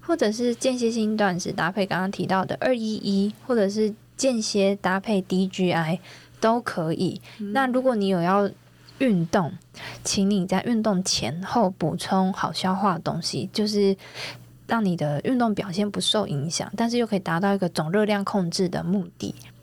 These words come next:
Speaker 2: 是，所以这个是您最终的建议吗？
Speaker 1: 嗯，对，因为我现在也是在运动前，我会买一个，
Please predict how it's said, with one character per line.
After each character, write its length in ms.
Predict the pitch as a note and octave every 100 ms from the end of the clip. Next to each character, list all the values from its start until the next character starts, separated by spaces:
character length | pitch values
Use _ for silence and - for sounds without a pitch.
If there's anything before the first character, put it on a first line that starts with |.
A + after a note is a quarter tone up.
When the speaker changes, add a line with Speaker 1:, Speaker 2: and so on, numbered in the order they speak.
| -
Speaker 2:
是， 400 | - G3 E3+ - - - -
所 220 | - G3+
以 100 | G#3
这 140 | G3 A3
个 160 | G3
是 420 | F3+ G#3 F3+ E3 - -
您 160 | G3 A3
最 160 | C#4
终 180 | B3+ B3+
的 80 | B3
建 240 | A#3+ A#3
议 80 | A3
吗？ 160 | G3 G3+ - - - - - -
Speaker 1:
嗯， 220 | - G3+ F#3
对， 280 | G#3+ E3+ E3
因 140 | C#4 D#4+
为 80 | B3
我 80 |
现 260 | F#3 B3 A3+
在 220 | A#3 A3+
也 100 | F3
是 160 | E3+ G3+
在 160 | G3+ -
运 180 | A3
动 200 | G#3+ G3+
前， 240 | F#3 - - - - -
我 160 | F#3+ F3
会 240 | A3+ A3
买 360 | G3 E3+ C3 C#3+
一 80 |
个， 420 | - F3 D#3+ -